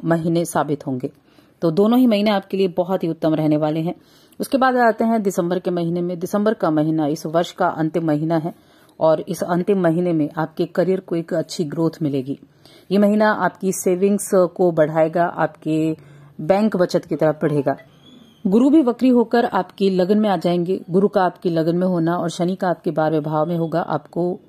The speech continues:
विदेश यात्रा करा सकता है। तो विदेश यात्रा के लिए भी ये जो वर्ष है, ये बहुत ही उत्तम होने वाला है। उन बच्चों के लिए बहुत अच्छा रहेगा जो विदेश में जाकर अपने करियर की शुरुआत करना चाहते हैं या आप,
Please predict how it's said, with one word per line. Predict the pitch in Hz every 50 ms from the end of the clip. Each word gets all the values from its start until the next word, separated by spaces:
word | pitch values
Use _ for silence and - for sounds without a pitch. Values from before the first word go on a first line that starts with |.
| _ -
विदेश | 151 170 165 180 196 208 196 -
यात्रा | 180 147 131 - 156 143
करा | - 160 139 135
सकता | 127 - 143 _ _ 135
है। | 127 - - _ - _ _ _ - _ _ _
तो | - 156
विदेश | 175 170 180 185 180 -
यात्रा | 180 170 165 - 180
के | 175 - 190
लिए | 170 165 170 175
भी | 160 175 190
ये | 185 165 156 165 170 165
जो | 160 185 175 175 180 175 - - - - _ _ _ -
वर्ष | 147 175 185 185 - -
है, | 175 139 - _ _ 156
ये | 147 156 190 196
बहुत | 190 165 165 170 - - 214 202
ही | 180
उत्तम | 170 - 165 156
होने | 156 156 156 156 156
वाला | 156 151 151 151
है। | 147 156 165 180 _ _ - _ _ _ _
उन | 175 214 254 262 269 269 262 247 -
बच्चों | 170 170 175 - - 240 247
के | 233 254
लिए | 247 247 247
बहुत | 202 196 196 190
अच्छा | 190 196 - 208
रहेगा | 185 180 175 175 190 185
जो | 175 185
विदेश | 160 156 156 160 160 160 -
में | 175
जाकर | 160 165 147 143 165 160
अपने | 156 160 165 151
करियर | 143 - 160 151 147 147
की | - 151
शुरुआत | - 156 143 139 139 143 -
करना | - 151 147 151 147
चाहते | 147 - 151 143 - 151
हैं | 143 147 160 - - _ _ _ _ _ _ -
या | 139 156 156 151
आप, | 156 - - 143 139 139 - _ -